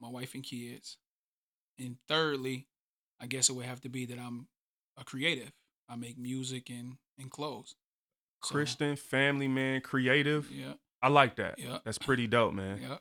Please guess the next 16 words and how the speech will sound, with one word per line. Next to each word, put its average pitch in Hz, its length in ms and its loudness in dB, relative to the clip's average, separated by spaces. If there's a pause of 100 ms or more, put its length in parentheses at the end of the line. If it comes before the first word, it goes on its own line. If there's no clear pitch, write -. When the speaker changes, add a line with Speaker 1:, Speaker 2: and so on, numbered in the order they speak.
(240)
Speaker 2:
That's - 120 -10
pretty 117 260 2
dope. 98 400 0
Um, 127 480 6 (500)
so 160 720 6 (1120)
why 139 200 4
did 180 140 6
you 180 80 4
become 170 340 4
a 160 40 6
Christian 101 360 -2
though? - 160 -10 (240)
Like, 127 380 8
like, 156 260 8
'cause 175 180 2
I, 220 140 10